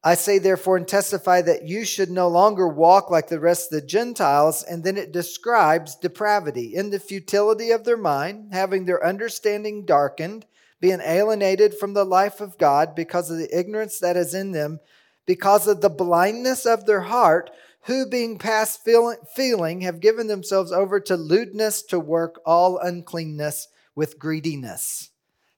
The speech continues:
That's the unsaved. "And they're of their father the devil."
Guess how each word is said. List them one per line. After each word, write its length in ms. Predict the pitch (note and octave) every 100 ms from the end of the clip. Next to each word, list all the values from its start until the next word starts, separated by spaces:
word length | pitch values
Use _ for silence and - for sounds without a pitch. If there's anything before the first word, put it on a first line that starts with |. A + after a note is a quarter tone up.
| -
That's 320 | G#2 C#3+ -
the 200 | C#3+ D3
unsaved. 840 | D3 D#3 C#3+ D3 C#3+ C3+ - - - _ _ _ _ _ _ _ _
"And 300 | D#3 E3+ G3
they're 180 | F#3+ F#3+
of 300 | C#3 C#3 C#3+
their 120 | D#3+
father 380 | - A2 A2+ B2
the 140 | C3
devil." 480 | B2 D3 D#3+ A2+ -